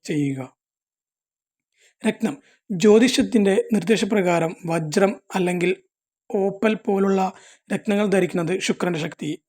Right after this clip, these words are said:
വർദ്ധിപ്പിക്കും. പരിമള വസ്തുക്കൾ. നല്ല സുഗന്ധമുള്ള പെർഫ്യൂമുകൾ ഉപയോഗിക്കുക. ദൈവങ്ങളെ ആരാധിക്കുക. ശിവപാർവതി ആരാധന സ്നേഹത്തിൻ്റെയും ദാമ്പത്യ ഐക്യത്തിൻ്റെയും പ്രതീകങ്ങളാണ്.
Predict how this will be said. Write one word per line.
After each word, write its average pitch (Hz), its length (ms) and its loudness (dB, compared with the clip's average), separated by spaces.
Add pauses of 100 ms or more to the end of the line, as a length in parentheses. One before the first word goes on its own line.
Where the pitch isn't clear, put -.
വർദ്ധിപ്പിക്കും. 165 640 -6 (2000)
പരിമള 220 360 2
വസ്തുക്കൾ. - 420 -4 (280)
നല്ല 202 240 2
സുഗന്ധമുള്ള 233 640 4
പെർഫ്യൂമുകൾ 202 600 2 (200)
ഉപയോഗിക്കുക. 175 640 4 (1900)
ദൈവങ്ങളെ 240 600 6
ആരാധിക്കുക. 165 560 4 (320)
ശിവപാർവതി 233 720 6
ആരാധന 185 420 4 (140)
സ്നേഹത്തിൻ്റെയും 196 920 2
ദാമ്പത്യ 185 520 0
ഐക്യത്തിൻ്റെയും 175 640 0
പ്രതീകങ്ങളാണ്. 165 760 -2